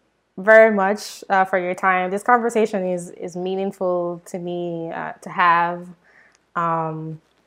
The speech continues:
with you. And, uh, it's something that I, like, I haven't really thought through, um, before, say, like,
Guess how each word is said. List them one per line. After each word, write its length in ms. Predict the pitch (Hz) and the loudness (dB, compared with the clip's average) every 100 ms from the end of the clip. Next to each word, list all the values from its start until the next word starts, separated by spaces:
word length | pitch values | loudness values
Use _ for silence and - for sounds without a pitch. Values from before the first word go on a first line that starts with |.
| _ _ _ - | _ _ _ -8
with 220 | 190 190 | -6 -4
you. 500 | 190 180 180 180 185 180 _ - | -2 0 0 -2 -4 -8 _ -4
And, 440 | 175 175 175 175 | -2 0 -2 0
uh, 680 | 175 170 170 165 160 165 - _ _ - | 0 2 0 -2 -4 -6 -10 _ _ -10
it's 460 | - - - - _ - | -10 -12 -14 -16 _ -6
something 420 | 214 202 190 185 | -2 0 0 0
that 160 | 185 180 | 2 4
I, 300 | 175 170 - - | 2 -2 -8 -12
like, 180 | - - | -12 -2
I 120 | 190 | 2
haven't 320 | 196 214 214 | 4 4 2
really 420 | 190 208 208 202 202 | -2 0 2 2 -2
thought 680 | - 175 202 214 202 - | 2 6 8 6 4 -4
through, 680 | 202 202 208 240 269 285 285 - _ _ _ _ _ - | -6 -2 0 0 -2 -4 -6 -10 _ _ _ _ _ -4
um, 680 | 196 185 135 - 85 - 190 208 _ - | -2 0 -4 -10 -16 -18 -18 -20 _ -8
before, 1040 | 196 190 208 208 208 202 196 190 185 185 170 | -8 -2 2 6 6 6 4 2 0 -4 -6
say, 180 | 190 | -8
like, 200 | 180 180 | -6 -8